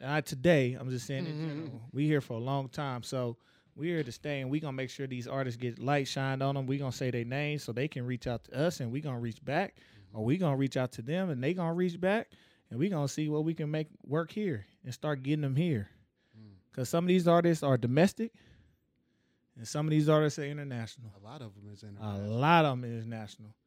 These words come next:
Speaker 2: Mm.
Speaker 1: And I think people like Amy Winehouse set the precedent.
Speaker 2: Mm.
Speaker 1: And Amy Winehouse, Frank album. I know everybody like,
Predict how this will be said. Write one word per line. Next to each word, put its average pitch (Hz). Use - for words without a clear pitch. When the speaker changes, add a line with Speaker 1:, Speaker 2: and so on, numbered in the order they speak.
Speaker 2:
Mm. 113
Speaker 1:
And 127
I 123
think 156
people 151
like 131
Amy 135
Winehouse 127
set -
the 110
precedent. 107
Speaker 2:
Mm. 120
Speaker 1:
And 110
Amy 135
Winehouse, 120
Frank 139
album. 104
I 139
know 185
everybody 147
like, 120